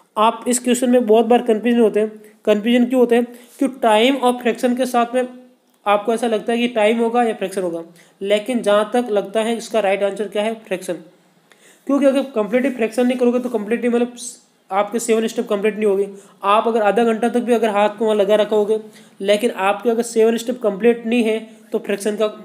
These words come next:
टाइम का कोई मतलब नहीं है। तो right answer क्या होगा, Fraction। Next question है most accurate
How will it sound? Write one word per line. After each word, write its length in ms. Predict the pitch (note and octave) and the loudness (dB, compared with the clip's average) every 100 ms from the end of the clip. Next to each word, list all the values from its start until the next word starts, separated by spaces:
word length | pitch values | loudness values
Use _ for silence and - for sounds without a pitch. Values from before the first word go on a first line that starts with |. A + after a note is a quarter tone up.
| G3+ | -6
टाइम 400 | F#3+ F#3+ F#3+ G3 | -4 0 0 0
का 140 | G3+ | -2
कोई 120 | G3+ | 0
मतलब 360 | F#3+ F3 F3+ F3 | -2 -2 -4 -4
नहीं 100 | E3 | -10
है। 80 | E3 - _ | -12 -20 _
तो 80 | G3+ | -4
right 240 | F#3 G3 G#3 | 0 2 2
answer 240 | G#3 G#3 | -2 -4
क्या 140 | A3 | 0
होगा, 160 | G#3 G#3+ | 2 0
Fraction। 420 | G#3 F3+ F3 E3 D#3 - _ _ _ - _ _ | -4 -8 -8 -12 -14 -20 _ _ _ -20 _ _
Next 260 | F#3+ A3+ B3 | -2 -2 0
question 220 | B3 B3 | -2 0
है 300 | A#3 B3 - - _ _ _ _ _ | 0 -2 -8 -20 _ _ _ _ _
most 460 | F#3+ G3+ B3 C#4+ D4 - - G#3 | -2 2 4 4 2 -2 -4 -2
accurate 600 | G3+ G#3+ B3+ C4+ C4 | -2 -2 2 2 2